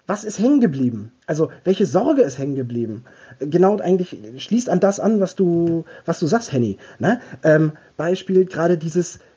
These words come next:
dieses Fahren zu einem Haus. Ja, also wenn ich überlege an unseren ersten Urlaub in Schweden, wir haben den Eltern ein Foto von unserer Waldhütte geschickt und haben "Our Cabin in the Woods", haben wir geschrieben, haben gesagt, "Noch geht's uns gut." So.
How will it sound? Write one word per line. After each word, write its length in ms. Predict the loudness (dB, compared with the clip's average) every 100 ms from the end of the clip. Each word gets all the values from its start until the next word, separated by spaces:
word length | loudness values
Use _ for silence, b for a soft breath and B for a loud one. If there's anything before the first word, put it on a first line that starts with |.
| -8
dieses 260 | -2 -2
Fahren 520 | -4 -6 -2 0 0 -2
zu 320 | -4 -4 -2
einem 400 | 2 4 6 6
Haus. 480 | 4 4 0 -10 -20 _ _ _ -10
Ja, 200 | -8 -8
also 220 | -8 -6
wenn 80 | -6
ich 120 | -4
überlege 580 | -4 0 0 0 -4 -6
an 100 | -6
unseren 280 | -4 -4 -2
ersten 260 | -4 -2
Urlaub 260 | 0 2 2
in 100 | -2
Schweden, 500 | -2 2 2 2 -2
wir 140 | -2
haben 260 | 0 0 -2 0 0
den 140 | 0
Eltern 680 | 0 0 0 2 2 2 0
ein 120 | 0
Foto 420 | -2 -4 -2 -4
von 180 | -4 -4
unserer 280 | -2 0 2
Waldhütte 400 | 2 2 0 -2
geschickt 400 | -4 -2 -2 -2
und 100 | 0
haben 300 | 0 0 -4 B B B B 0
"Our 280 | 4 6 6
Cabin 360 | 4 0 2
in 140 | 0 2
the 80 | 2
Woods", 320 | 0 -4 -6
haben 120 | -4
wir 80 | -4
geschrieben, 540 | -6 -10 -10 -8 -10
haben 140 | -10 -10
gesagt, 380 | -4 -6 -4
"Noch 240 | -2 -2 2
geht's 180 | 0 2
uns 160 | -2
gut." 260 | 0 0 -2 B B -12
So. 240 | 0 2